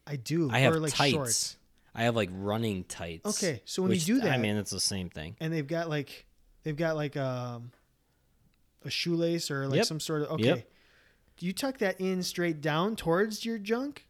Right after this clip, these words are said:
Speaker 1: Or are you gonna, like, uh, I'm gonna put it out in between the outside of the compression short and maybe if I'm wearing a, a layer on top of it.
Speaker 2: The only pair that I have that has, like, a drawstring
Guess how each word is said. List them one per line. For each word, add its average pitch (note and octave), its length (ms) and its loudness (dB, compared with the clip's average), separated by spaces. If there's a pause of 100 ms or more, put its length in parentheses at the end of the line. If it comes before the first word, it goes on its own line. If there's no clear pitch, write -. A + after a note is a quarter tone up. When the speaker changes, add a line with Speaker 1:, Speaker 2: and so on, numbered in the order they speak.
Speaker 1:
Or F3 200 2
are E3+ 100 0
you G#3 140 2
gonna, A3 240 0
like, D#3+ 260 -2 (380)
uh, E3+ 140 -4 (180)
I'm B3+ 160 -2
gonna D4+ 160 -2
put - 340 -6
it D#3 180 -4
out E3 300 0
in F3+ 140 0
between E3 720 0
the C#3 160 -8
outside F3+ 460 -2
of D#3 100 -2
the D#3+ 40 -6
compression D#3+ 480 -4
short D3+ 380 -4
and C#3+ 160 -6
maybe D3 300 -2
if C#3 100 -8
I'm C#3 100 -4
wearing C#3+ 280 -4
a, A#2+ 320 -8
a C3 80 -6
layer C3+ 320 -4
on B2 100 -8
top D3 300 -6
of G#2+ 100 -10
it. G2+ 140 -16 (300)
Speaker 2:
The A#2 160 -4
only D#3+ 320 4
pair D3+ 320 0
that C#3 120 2
I A2+ 60 2
have G2+ 320 0
that F#2+ 160 -6
has, G#2 360 -4
like, G2 200 -6
a F#2 60 -8
drawstring F#2+ 1160 -6